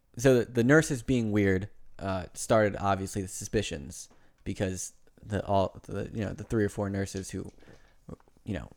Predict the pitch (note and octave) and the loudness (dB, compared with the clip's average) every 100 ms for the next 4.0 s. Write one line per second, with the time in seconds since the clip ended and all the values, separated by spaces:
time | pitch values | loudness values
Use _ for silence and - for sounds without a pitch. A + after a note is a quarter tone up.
0 | - - A2 G2+ F#2+ F#2 - G#2 F#2+ - | -16 -8 0 0 0 -2 -2 -2 -2 -8
1 | F#2 - A2+ A#2 G2 F#2 F#2 - - - | -6 2 2 2 -2 -8 -10 -16 -20 -20
2 | - - - - - _ - - - - | -20 -20 -20 -20 -20 _ -20 -20 -20 -20
3 | _ - - G#2 G2+ C3 G#2+ F#2 G2 | _ -16 -2 2 6 8 8 6 0